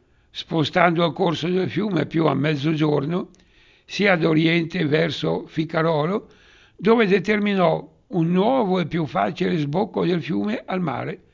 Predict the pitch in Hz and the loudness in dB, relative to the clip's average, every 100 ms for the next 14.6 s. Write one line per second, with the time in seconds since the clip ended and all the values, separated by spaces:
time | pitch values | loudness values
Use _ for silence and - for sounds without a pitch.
0 | _ - - - _ 196 233 214 214 208 | _ -20 -20 -20 _ -2 0 2 2 2
1 | 175 156 165 196 - 285 294 - 240 247 | 2 0 0 -4 0 2 2 0 -2 2
2 | 233 277 170 185 175 160 185 202 190 180 | 0 0 -2 0 0 -2 -2 -2 0 0
3 | 180 185 160 185 190 165 143 151 151 156 | 0 0 -2 -2 0 0 -2 -2 0 -2
4 | - 170 165 214 240 247 269 262 - _ | -2 -4 -2 0 2 2 0 -2 -20 _
5 | _ _ - 202 214 202 165 214 180 185 | _ _ -4 -2 0 -2 -2 -4 -2 -2
6 | 196 196 156 175 - 175 - 175 151 180 | 2 2 0 -4 -4 -6 -2 -2 -2 -2
7 | 165 151 160 151 156 175 175 - 214 - | -2 -2 -4 -2 -2 -2 -2 -4 -8 -10
8 | _ _ _ _ 143 147 165 156 139 147 | _ _ _ _ -4 0 2 0 -2 -4
9 | 135 165 175 160 139 139 131 147 165 156 | -2 -2 -2 -2 -2 -4 -2 -2 0 -2
10 | 139 156 151 - _ _ - 139 151 - | -2 -6 -6 -18 _ _ -6 -2 -2 -2
11 | 143 143 135 180 147 139 165 160 147 135 | -4 -2 0 0 -2 -2 -2 0 0 -2
12 | 190 370 _ _ _ _ - 226 185 233 | -6 -10 _ _ _ _ -2 -2 2 4
13 | 233 202 185 220 185 - 190 180 180 175 | 4 2 -2 -4 -4 -4 -4 -4 -2 -2
14 | 170 175 165 170 175 - | 0 0 0 -2 -4 -6